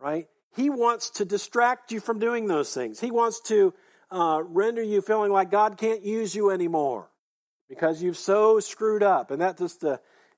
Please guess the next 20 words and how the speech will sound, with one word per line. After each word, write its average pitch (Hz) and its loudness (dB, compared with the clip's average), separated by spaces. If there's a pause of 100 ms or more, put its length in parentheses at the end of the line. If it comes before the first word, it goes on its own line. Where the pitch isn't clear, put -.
is 151 -12
a 165 -8
big 185 0
lie, 160 2 (1000)
okay? 139 -6 (580)
Um, 127 -10
so 165 0
this 160 -10
morning, 185 0 (420)
uh, 143 2
let's 180 -4
take 214 2
a - 2
look 180 2
at 165 -2
this 160 -2
passage 170 0
one 180 -2
more 160 0
time. 156 -2